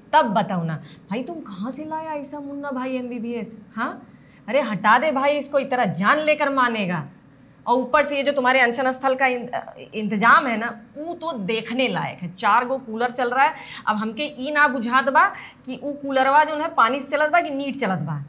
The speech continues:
हाँ? और सबसे बड़ा प्रश्न तो ई बा भाई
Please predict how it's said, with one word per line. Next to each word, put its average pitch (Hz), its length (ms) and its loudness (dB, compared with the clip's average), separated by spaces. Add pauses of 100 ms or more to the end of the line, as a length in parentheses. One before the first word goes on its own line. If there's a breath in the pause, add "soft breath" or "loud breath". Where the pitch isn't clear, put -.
(340)
हाँ? 294 120 6
और 254 140 0
सबसे - 680 -2
बड़ा 392 240 2
प्रश्न 311 380 -4
तो 370 160 -6 (160)
ई 508 180 -2
बा 202 180 6
भाई 180 500 -2